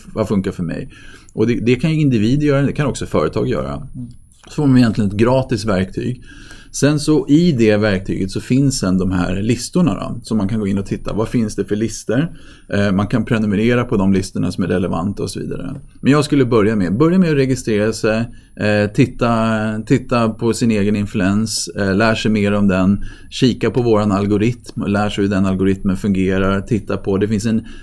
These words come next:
leaderboard också i Bumblewing där man ser alla registrerade användare på Bumblewing, vem som har mest influens. Och då kan du helt plötsligt gå in och titta då på de som är väldigt, väldigt duktiga i sociala medier. Vad gör de? Hur ofta postar de? Vad har de för typ av, eh, frekvens på Twitter eller på, på Instagram och så vidare?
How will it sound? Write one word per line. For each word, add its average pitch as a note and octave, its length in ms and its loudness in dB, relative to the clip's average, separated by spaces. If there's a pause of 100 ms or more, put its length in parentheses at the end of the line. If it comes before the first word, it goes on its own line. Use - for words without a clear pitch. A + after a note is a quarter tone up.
leaderboard B2+ 680 4
också F#2+ 220 -2
i G2 40 2
Bumblewing F2+ 500 0
där F#2 60 0
man G2 140 0
ser F#2+ 260 -2
alla G#2+ 380 2
registrerade F#2+ 580 0
användare F2+ 540 -2
på G2 420 -2
Bumblewing, F2+ 540 0 (140)
vem A2+ 260 0
som G2 120 -4
har G#2+ 80 2
mest F#2+ 260 0
influens. G2+ 540 -4
Och - 40 -2
då F#2+ 60 -2
kan C3 120 0
du D3+ 80 0
helt G#2+ 120 -2
plötsligt G2 240 -2
gå F#2+ 80 0
in E2+ 140 -2
och F2+ 100 -6
titta A#2+ 340 -2
då F#2+ 280 0 (300)
på G2+ 80 -2
de F#2+ 220 4
som G2 160 2
är F2+ 80 2
väldigt, F#2 260 2
väldigt F#2 160 2
duktiga G#2 300 0
i - 20 0
sociala C#3 300 -2
medier. F2+ 140 -2
Vad C3 80 4
gör C3 120 2
de? F#3 340 -2 (100)
Hur A#2+ 120 2
ofta A2+ 200 -2
postar G#2 320 -2
de? D3 460 -2
Vad G#2 180 0
har A2 80 0
de B2 100 -2
för C3 80 -8
typ A2+ 280 -4
av, F#2 260 2
eh, E2+ 220 0
frekvens F#2+ 540 -2
på - 100 -10
Twitter F#2 400 -2
eller E2+ 160 -4
på, E2+ 380 -6
på G2+ 100 0
Instagram F2 400 -2
och F2 100 -8
så - 80 -12
vidare? - 120 -10